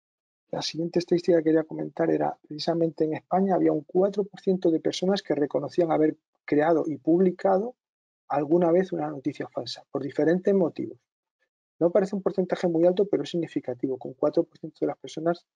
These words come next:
lo reconozcan. Probablemente el porcentaje real será mayor incluso. Y un dato muy relevante que aparecía en el estudio europeo que comentaba al principio era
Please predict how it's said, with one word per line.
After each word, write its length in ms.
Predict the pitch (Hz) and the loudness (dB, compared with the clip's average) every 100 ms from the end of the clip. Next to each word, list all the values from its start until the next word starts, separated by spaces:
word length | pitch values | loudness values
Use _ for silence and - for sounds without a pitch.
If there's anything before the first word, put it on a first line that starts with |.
| - | -8
lo 160 | 139 | -6
reconozcan. 680 | 127 131 127 135 127 - _ _ | -2 -4 -4 -4 -4 -8 _ _
Probablemente 400 | 135 143 151 170 | -2 -2 0 0
el 60 | |
porcentaje 520 | - 135 135 - - 151 | 0 -6 -4 -6 -2 0
real 320 | 147 151 151 _ _ _ _ | 2 2 0 _ _ _ _
será 260 | - 135 139 | -10 -4 -2
mayor 340 | 135 127 135 | -2 -4 -4
incluso. 380 | 123 - 131 - _ _ _ _ _ | -6 -12 -14 -14 _ _ _ _ _
Y 120 | - 165 | -4 0
un 160 | 202 | 0
dato 360 | 214 208 196 185 | 0 2 2 2
muy 240 | 170 180 190 | 0 4 6
relevante 440 | 180 175 180 175 | 4 4 2 0
que 100 | - | -2
aparecía 460 | - 143 135 170 165 | -2 -4 -2 0 0
en 60 | |
el 100 | 151 | 0
estudio 260 | 143 - 160 | -6 2 4
europeo 340 | 151 143 160 | 4 2 2
que 80 | 151 | 2
comentaba 420 | 147 139 - 156 | -2 -12 -2 0
al 60 | 165 | 0
principio 480 | - - 165 175 165 | -6 -16 -4 2 2
era 180 | 180 | 2